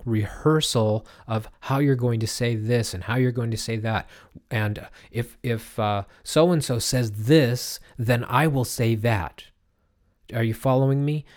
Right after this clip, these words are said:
That your mind will constantly be setting up all of these different scenarios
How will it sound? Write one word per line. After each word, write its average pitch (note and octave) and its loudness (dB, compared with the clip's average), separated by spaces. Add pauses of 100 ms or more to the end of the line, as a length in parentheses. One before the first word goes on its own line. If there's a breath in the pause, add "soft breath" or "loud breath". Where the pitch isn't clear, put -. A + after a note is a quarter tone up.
(100)
That B2 -2
your B2+ 2
mind C#3 2
will B2 2
constantly B2+ -4 (240 loud breath)
be A#2+ -2
setting C#3 0
up B2+ -2
all D3+ 2
of D#3+ -2
these C3 -6
different C#3 -4
scenarios A2+ -4